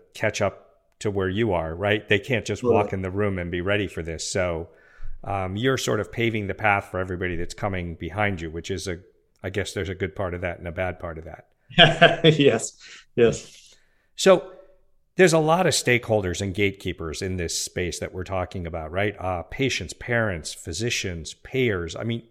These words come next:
Speaker 1: each
Speaker 2: Yep.
Speaker 1: one of them needs to be persuaded that digital therap-, digital therapeutics are, you know,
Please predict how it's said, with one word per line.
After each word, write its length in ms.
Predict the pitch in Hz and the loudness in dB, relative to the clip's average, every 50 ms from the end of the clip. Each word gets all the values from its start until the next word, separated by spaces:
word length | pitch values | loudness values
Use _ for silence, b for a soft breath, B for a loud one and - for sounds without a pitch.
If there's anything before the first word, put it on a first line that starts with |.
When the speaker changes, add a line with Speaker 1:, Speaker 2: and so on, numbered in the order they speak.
| _ _ _ _ _ _ _ _ _ _ _ _ _ _ _ - | _ _ _ _ _ _ _ _ _ _ _ _ _ _ _ -2
Speaker 1:
each 220 | 147 139 - - | 0 2 2 0
Speaker 2:
Yep. 80 | - 127 | 0 2
Speaker 1:
one 200 | 120 127 123 127 | 2 4 4 4
of 140 | 117 107 | 2 0
them 320 | 110 101 98 95 95 98 104 | -2 -2 -2 -2 -2 -2 -2
needs 280 | 107 113 110 107 - - | 0 -2 -2 -2 -4 -8
to 80 | 107 | -6
be 140 | 95 101 95 | -6 -6 -8
persuaded 960 | - - 101 90 - - - 110 110 107 110 107 101 95 87 87 87 82 - - _ _ _ _ _ _ _ _ _ _ _ _ _ | -8 -8 -8 -6 -6 -4 -2 0 2 2 2 2 0 0 0 -2 -2 -6 -8 -14 _ _ _ _ _ _ _ _ _ _ _ _ _
that 240 | - 104 101 101 104 | -2 -2 0 0 0
digital 340 | 117 113 98 110 104 95 95 | -2 0 0 0 0 -2 -2
therap-, 580 | - - 98 95 95 90 - 101 92 - - - _ _ _ _ _ _ _ _ _ - | -4 -4 -2 -2 -2 -2 -4 -4 -6 -8 -8 -16 _ _ _ _ _ _ _ _ _ -2
digital 380 | 120 135 123 127 123 110 98 | 2 2 4 4 2 2 0
therapeutics 640 | - - 110 101 98 - - 107 98 98 92 - - | -2 -2 -2 -2 -2 -4 -4 -4 -4 -4 -6 -6 -8
are, 280 | 95 87 87 85 82 - _ _ _ _ _ _ _ _ - | -8 -6 -8 -8 -10 -12 _ _ _ _ _ _ _ _ -8
you 120 | - 135 | -6 -4
know, 140 | 113 87 | -4 -4